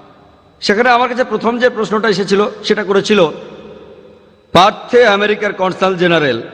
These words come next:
তার প্রথম প্রশ্নটা ছিল, "ডাক্তার জাকির নায়েক, আপনার কি মনে হয় ওসামা বিন লাদেন একজন সন্ত্রাসী?" আমি তাকে বললাম,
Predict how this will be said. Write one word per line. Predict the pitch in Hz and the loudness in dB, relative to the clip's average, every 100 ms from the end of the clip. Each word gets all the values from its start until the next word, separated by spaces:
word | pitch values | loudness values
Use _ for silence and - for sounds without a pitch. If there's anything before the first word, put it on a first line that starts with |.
| - - - | -20 -20 -2
তার | 190 | -2
প্রথম | 196 202 254 | 0 0 0
প্রশ্নটা | 254 262 247 247 | 2 0 2 0
ছিল, | 220 208 135 - - - - - - - | 0 0 0 -4 -18 -20 -20 -20 -20 -6
"ডাক্তার | 220 214 240 | -2 0 2
জাকির | 247 254 | 0 0
নায়েক, | 254 196 - - - - - - - - - _ - | 0 0 -2 -10 -18 -20 -20 -20 -20 -20 -20 _ 0
আপনার | 196 254 262 | 0 0 -2
কি | 262 | 0
মনে | 240 240 | 2 2
হয় | 220 240 240 - - - - - | 4 4 2 -4 -16 -18 -18 -8
ওসামা | 180 190 247 254 | -6 0 2 2
বিন | 233 233 | 0 0
লাদেন | 202 202 226 | 0 0 0
একজন | 220 214 | -2 -4
সন্ত্রাসী?" | 185 196 202 208 226 - - - - - - _ _ _ _ _ _ _ _ _ _ _ | -2 -4 -4 -6 -8 -12 -20 -20 -20 -20 -20 _ _ _ _ _ _ _ _ _ _ _
আমি | 175 220 | -2 -2
তাকে | 233 175 | -2 -2
বললাম, | 165 160 175 | -2 0 -2